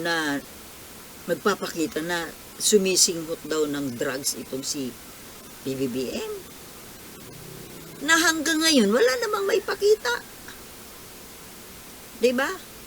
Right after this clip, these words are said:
Tapos ngayon, ginagaya din ng China. So, maaring, naku, ang fans pala ni... Fans pala ni Maharlika, itong mga inchik.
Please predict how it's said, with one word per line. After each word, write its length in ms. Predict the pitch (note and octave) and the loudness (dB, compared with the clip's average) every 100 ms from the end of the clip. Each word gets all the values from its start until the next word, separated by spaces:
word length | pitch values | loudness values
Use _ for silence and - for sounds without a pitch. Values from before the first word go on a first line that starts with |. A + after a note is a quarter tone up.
| - - - - - - - | -16 -16 -16 -16 -16 -4 0
Tapos 240 | A#4+ F#4+ D#4+ | 6 8 8
ngayon, 240 | F4 C4+ | 6 6
ginagaya 560 | B3+ D#4 D4+ D#4+ D#4 D4 | 6 4 2 2 2 2
din 240 | C4 B3+ | 2 4
ng 80 | A3 | 4
China. 480 | - A3+ F3+ D#3 D#3 A3+ - - - - - - - - - - - | 4 2 2 -4 -6 -8 -10 -14 -14 -14 -14 -14 -14 -14 -14 -14 -8
So, 240 | - D#3 | -2 0
maaring, 720 | E3 F3 G3 G3+ G#3 G3 F#3+ F3 D#3 - - - - - - - - | 0 -2 -2 0 2 2 0 -2 -8 -12 -16 -16 -16 -16 -14 -14 -6
naku, 340 | F3+ G#3 - C#4+ C5+ | -2 -2 0 0 2
ang 160 | A3+ G#3 | 2 2
fans 400 | - G3+ G3 - | 4 4 4 2
pala 320 | G3 F3+ F3+ | 4 4 4
ni... 320 | F3 E3 D#3 - - - - - - - - - | 2 2 0 -2 -12 -12 -12 -12 -14 -16 -14 2
Fans 360 | B3+ C#4 - - | 4 8 6 6
pala 320 | B3+ A#3+ A#3+ | 6 8 8
ni 480 | A#3 A3+ G#3+ G#3 G3+ | 8 8 8 6 6
Maharlika, 760 | G#3 G3+ F3+ D#3+ E3 - G#3+ C4 | 4 2 0 0 -2 0 -2 0
itong 360 | A#3+ B3+ A#3+ | 2 4 4
mga 60 | A#3+ B3 | 2 2
inchik. 420 | G#3+ - A#4 | 2 4 4